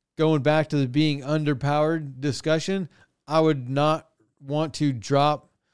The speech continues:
horsepower just to go to the four stroke. So yeah, one of your, one of your problems there is the weight of that eighty-five is that eighty-five is a four cylinder.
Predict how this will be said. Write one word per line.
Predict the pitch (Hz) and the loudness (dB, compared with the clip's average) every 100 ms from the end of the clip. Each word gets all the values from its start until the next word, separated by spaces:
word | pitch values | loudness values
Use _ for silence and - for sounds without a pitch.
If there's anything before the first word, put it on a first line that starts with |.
| _ _ _ _ | _ _ _ _
horsepower | 151 160 - 151 147 151 143 | 0 0 -2 -2 0 0 0
just | 147 147 - | -2 -2 -2
to | |
go | 127 135 | 0 0
to | 139 | 2
the | 123 | 0
four | 107 139 147 | 0 0 0
stroke. | - 175 165 | 2 0 0
So | - 180 | 0 2
yeah, | 180 175 151 | 2 2 2
one | 147 180 | 0 0
of | |
your, | 160 139 | 0 0
one | 113 120 151 196 | -2 -4 -2 2
of | |
your | 165 | 0
problems | 131 175 196 175 139 | 2 2 2 2 -2
there | 113 147 143 | 2 2 2
is | 143 110 | 0 0
the | 127 | -2
weight | 120 165 180 | 0 2 4
of | 170 | 4
that | 147 | 4
eighty-five | 151 143 113 156 180 185 | 2 0 -2 0 2 4
is | 151 | 4
that | 131 131 | 2 2
eighty-five | 143 135 - 196 180 | 0 0 -2 0 0
is | 156 123 | 0 0
a | 120 | -2
four | - 180 180 | -2 0 0
cylinder. | - 135 117 113 | -2 -4 -4 -6